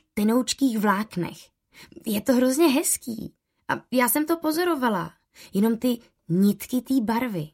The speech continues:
Až se ukázalo, že nedávám pozor už asi půl hodiny, no. Nebo prostě dlouho. Úča Mravenečníková si občas zve rodiče do kabinetu, protože mě nemá ráda. Jinak nevím proč. Protože ačkoliv často nedávám pozor,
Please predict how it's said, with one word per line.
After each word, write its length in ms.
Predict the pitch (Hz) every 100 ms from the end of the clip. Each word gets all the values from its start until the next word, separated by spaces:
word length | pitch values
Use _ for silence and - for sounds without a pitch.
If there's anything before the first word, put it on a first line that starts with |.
| _ _ _ _ _ -
Až 120 | 180
se 120 | - 262
ukázalo, 600 | 214 269 269 269 285 277
že 120 | 285
nedávám 500 | 294 302 302 302 302
pozor 320 | 294 277 311
už 160 | 302 -
asi 260 | 277 320
půl 240 | 311 302 285
hodiny, 480 | 294 330 311 233
no. 300 | 202 208 214 220 _ -
Nebo 300 | 208 233 226 _ _
prostě 400 | - 208 - 240
dlouho. 460 | 220 220 233 180 160 _ _ _ _ _ - - _ _ _ -
Úča 280 | 254 233 320
Mravenečníková 760 | 208 185 220 220 233 226 233 226
si 160 | -
občas 360 | - - 240 214
zve 220 | 156 196
rodiče 340 | 185 185 -
do 80 | 175
kabinetu, 580 | 165 170 165 143 - 147 _ _ _ _
protože 300 | - 160 190
mě 140 | 208 202
nemá 280 | 190 185 180
ráda. 400 | 165 160 143 147 _ _
Jinak 240 | 170 180 170
nevím 320 | 160 160 156
proč. 380 | 151 143 156 - _ _ _ _
Protože 380 | 196 220 226 - - -
ačkoliv 420 | 214 - 277 254
často 340 | - 247 - 226
nedávám 440 | 214 214 202 185
pozor, 480 | 170 247 190 147